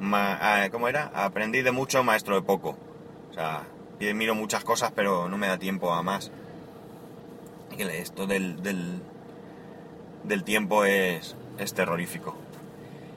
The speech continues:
Y bien, lo dejo aquí, no os doy más la tabarra, no os canso más con estos temas. Mañana otro capítulo y,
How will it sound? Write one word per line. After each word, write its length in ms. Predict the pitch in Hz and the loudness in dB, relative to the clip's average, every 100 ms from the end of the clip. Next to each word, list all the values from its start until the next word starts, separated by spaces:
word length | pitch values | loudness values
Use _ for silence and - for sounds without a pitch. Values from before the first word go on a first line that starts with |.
| - - - - - | -16 -16 -16 -8 2
Y 960 | 143 139 135 127 123 120 117 120 110 | 6 6 6 4 4 4 2 2 2
bien, 280 | 120 185 143 - - - | 4 4 4 -2 -10 2
lo 80 | 110 | 4
dejo 220 | 127 131 | 6 4
aquí, 240 | 165 185 | 6 4
no 80 | 147 | 6
os 80 | 123 | 4
doy 100 | 123 | 6
más 140 | 120 | 6
la 100 | 113 | 6
tabarra, 480 | 107 123 160 175 180 165 - - | 8 6 8 4 2 -4 -12 -6
no 100 | - | -4
os 60 | 101 | 0
canso 260 | 110 107 107 | 2 2 4
más 140 | 107 | 2
con 140 | 101 | 2
estos 320 | 98 - 95 - | -2 0 -2 0
temas. 500 | 120 143 156 - - - - - - - - - - | 4 4 4 -2 -8 -14 -16 -16 -16 -16 -16 -16 0
Mañana 840 | 98 101 101 107 104 98 92 90 87 - - - - - - - - - - - - - - | 2 4 6 6 6 4 2 0 -4 -12 -16 -16 -16 -16 -16 -16 -16 -16 -16 -16 -14 -12 -4
otro 220 | 104 104 | 0 4
capítulo 520 | 101 151 190 208 214 - - | 4 4 6 6 6 0 -2
y, 320 | 165 190 190 | 2 4 2